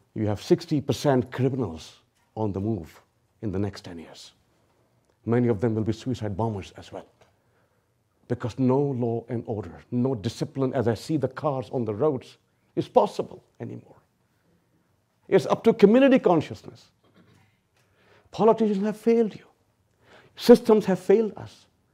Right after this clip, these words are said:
Nothing wrong with the system. System, all systems are good systems. What can be wrong with the system? But we have failed it, and I request that when it comes to understanding of your civilization, first thing that we need to do, like Bosnians did,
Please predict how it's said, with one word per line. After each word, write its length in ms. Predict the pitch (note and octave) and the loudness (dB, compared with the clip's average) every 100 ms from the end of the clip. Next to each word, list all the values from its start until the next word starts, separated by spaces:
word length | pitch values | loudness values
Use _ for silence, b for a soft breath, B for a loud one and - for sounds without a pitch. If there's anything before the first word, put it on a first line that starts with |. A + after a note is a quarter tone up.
| _ - _ _ _ _ - _ _ | _ -20 _ _ _ _ -20 _ _
Nothing 300 | C3+ C#3+ A3+ | -2 2 6
wrong 200 | G#3 G#3 | 6 8
with 120 | G#3 | 8
the 80 | F#3+ | 8
system. 440 | F3+ G#3 - C3+ - | 4 -2 -2 -6 -4
System, 360 | C#3 - F#3 - | -6 -2 -2 6
all 160 | G3+ | 6
systems 360 | G#3+ A3 A3 G#3 | 6 0 -2 0
are 60 | G3+ | 0
good 180 | G3+ | -2
systems. 520 | G#3 A#3 - C3+ - _ _ _ | -4 -6 -6 -12 -14 _ _ _
What 160 | C#3+ F3+ | -2 4
can 160 | G#3 G3 | 4 6
be 80 | |
wrong 180 | F#3+ F#3+ | 6 6
with 100 | F#3+ | 4
the 60 | G#3 | 0
system? 360 | A3 G#3+ - - _ _ _ _ _ _ _ _ _ _ _ _ _ _ _ _ - | -2 -6 -14 -20 _ _ _ _ _ _ _ _ _ _ _ _ _ _ _ _ -18
But 120 | G2+ | -6
we 140 | A2 C#3+ | -2 -2
have 160 | C3+ | -2
failed 320 | - C3 C3 A#2+ | -4 -2 -2 -4
it, 180 | - _ _ _ _ _ _ _ | -8 _ _ _ _ _ _ _
and 140 | - G#2 | -8 -6
I 40 | |
request 640 | G2+ G2 A#2+ C3+ C3 - _ _ | -4 -2 0 0 -4 -20 _ _
that 120 | - F#2 | -12 -6
when 140 | A#2 | -6
it 120 | A2 | -6
comes 320 | - B2 A#2+ - | -4 -4 -4 -4
to 300 | C3 A#2+ b b b | -4 -4 b b b
understanding 580 | A#2 A#2 A#2 A#2+ A#2 G#2+ | -2 0 0 -2 -2 -2
of 120 | G2+ | -4
your 80 | A#2 | -6
civilization, 760 | - A#2+ A#2 F#2+ A2+ - G2 D#2 _ _ _ _ b b b b b b | -4 0 0 0 -2 -2 -10 -12 _ _ _ _ b b b b b b
first 440 | - - D#3 D#3 | -6 4 4 6
thing 160 | E3 C#3+ | 0 0
that 200 | C3 - | -2 0
we 60 | |
need 200 | C3 C3 | 0 0
to 80 | C3+ | -2
do, 100 | G2+ | -2
like 220 | A2 A#2 | 0 2
Bosnians 480 | G2+ B2+ - E3+ B2 | 4 2 2 -4 -4
did, 160 | - | -12